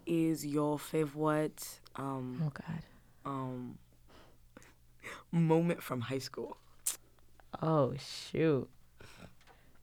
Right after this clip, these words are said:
Speaker 2: Graduation. My
Speaker 1: Jeez.
Speaker 2: speech, well, 'cause we'd been, the thing is, you know,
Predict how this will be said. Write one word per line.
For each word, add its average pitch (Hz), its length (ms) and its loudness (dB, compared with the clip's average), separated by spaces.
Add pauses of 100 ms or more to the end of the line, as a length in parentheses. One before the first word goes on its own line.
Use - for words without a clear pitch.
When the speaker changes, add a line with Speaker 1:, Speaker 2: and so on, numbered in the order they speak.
(240)
Speaker 2:
Graduation. 165 720 2 (1200)
My 185 220 10
Speaker 1:
Jeez. 220 60 8
Speaker 2:
speech, 170 680 4 (160)
well, 190 320 12 (280)
'cause 220 180 8
we'd 254 240 10
been, 302 400 10 (340)
the 269 80 -2
thing 320 240 8
is, 285 320 6 (340)
you 285 140 10
know, 117 320 6